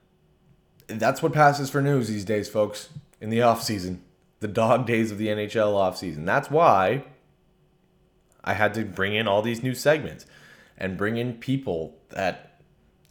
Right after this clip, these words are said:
I don't necessarily want on the podcast. Like James Wood. You think I want him on this show? The man sickens me. He makes me physically ill.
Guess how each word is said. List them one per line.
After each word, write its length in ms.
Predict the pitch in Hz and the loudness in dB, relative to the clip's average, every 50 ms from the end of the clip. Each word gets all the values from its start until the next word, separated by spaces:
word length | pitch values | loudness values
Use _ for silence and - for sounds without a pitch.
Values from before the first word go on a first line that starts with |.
| _ _ | _ _
I 140 | - 87 92 | -6 -4 -4
don't 320 | 95 - 101 104 107 - - | -4 -4 -4 -6 -6 -6 -6
necessarily 580 | 107 107 - 117 110 - - 117 120 120 123 | -6 -6 -6 -6 -6 -4 -2 -2 0 0 -2
want 280 | 117 113 123 135 131 - | -2 0 0 0 -2 -2
on 100 | 120 107 | -4 -6
the 60 | 95 | -6
podcast. 500 | - - - 71 73 - - 76 71 - | -8 -8 -8 -8 -8 -6 -8 -8 -8 -6
Like 180 | - 104 101 85 | -8 -10 -10 -10
James 360 | - - 107 120 147 160 123 | -10 -8 -6 -4 -4 -6 -6
Wood. 420 | 92 82 90 107 135 160 175 170 - - _ _ _ _ _ _ _ _ _ _ _ _ _ _ _ _ _ _ _ _ _ _ _ _ | -6 -4 0 0 0 0 -2 -6 -10 -16 _ _ _ _ _ _ _ _ _ _ _ _ _ _ _ _ _ _ _ _ _ _ _ _
You 80 | - 113 | -6 -4
think 140 | 160 180 185 | 0 0 2
I 60 | 190 | 2
want 300 | 147 113 110 113 120 127 | 2 2 0 0 0 0
him 140 | 131 127 120 | -2 -2 -2
on 120 | 110 110 | -4 -4
this 140 | 107 101 - | -6 -6 -8
show? 520 | - - - 92 95 113 147 165 147 - - _ _ _ _ _ _ _ _ _ _ _ _ | -8 -6 -2 0 0 0 0 -2 -6 -12 -20 _ _ _ _ _ _ _ _ _ _ _ _
The 80 | 131 | -2
man 160 | 143 151 156 147 | 0 0 0 -2
sickens 540 | - - - - 185 185 - 113 92 82 69 | -4 -4 -4 -4 -2 -2 -4 -8 -8 -10 -14
me. 140 | 71 69 - _ _ _ _ _ _ _ _ _ _ _ _ _ _ _ _ _ _ _ _ _ _ _ _ _ _ _ _ _ | -16 -20 -20 _ _ _ _ _ _ _ _ _ _ _ _ _ _ _ _ _ _ _ _ _ _ _ _ _ _ _ _ _
He 120 | - 127 | -6 -4
makes 240 | 135 156 165 160 - | -2 -2 -2 -4 -4
me 60 | 139 | -6
physically 600 | 131 - - 160 160 165 165 160 - 156 147 135 - | -6 -4 -4 -4 -4 -4 -6 -4 -2 0 0 0 2
ill. 320 | - 127 131 117 104 - | 4 4 4 4 4 0